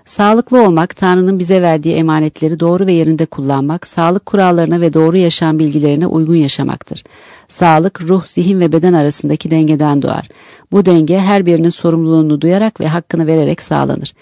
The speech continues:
İnsanın doğal ve normal hali sağlıktır. Beden, zihin, ruh ilişkileri ona göre ayarlanmıştır.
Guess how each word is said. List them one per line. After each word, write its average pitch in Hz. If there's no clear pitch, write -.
İnsanın 180
doğal 175
ve 165
normal 165
hali 151
sağlıktır. 147
Beden, 165
zihin, 160
ruh 170
ilişkileri 151
ona 160
göre 143
ayarlanmıştır. 139